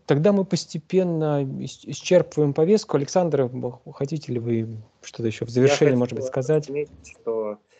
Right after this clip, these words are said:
Speaker 2: а, пятьдесят шесть человек участников у нас на звонке, и как хорошо, что все согласны с нашими тезисами,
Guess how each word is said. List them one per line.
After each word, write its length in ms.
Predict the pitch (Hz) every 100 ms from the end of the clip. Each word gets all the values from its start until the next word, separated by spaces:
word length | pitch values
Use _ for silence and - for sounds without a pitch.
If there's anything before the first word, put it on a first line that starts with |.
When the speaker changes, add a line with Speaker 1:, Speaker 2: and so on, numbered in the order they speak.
| _
Speaker 2:
а, 160 | _ 107
пятьдесят 400 | 107 120 117 143
шесть 240 | - 131
человек 380 | - 113 107 107
участников 560 | 107 - 113 107 98 95
у 40 | 104
нас 140 | 98
на 60 | 101
звонке, 440 | 101 110 110 135
и 20 | 113
как 160 | 104
хорошо, 400 | - 107 107 127
что 420 | 123 - 98 95 95
все 200 | - 107
согласны 440 | 95 104 101 -
с 80 | _
нашими 260 | 95 - 95
тезисами, 600 | - 107 95 - 87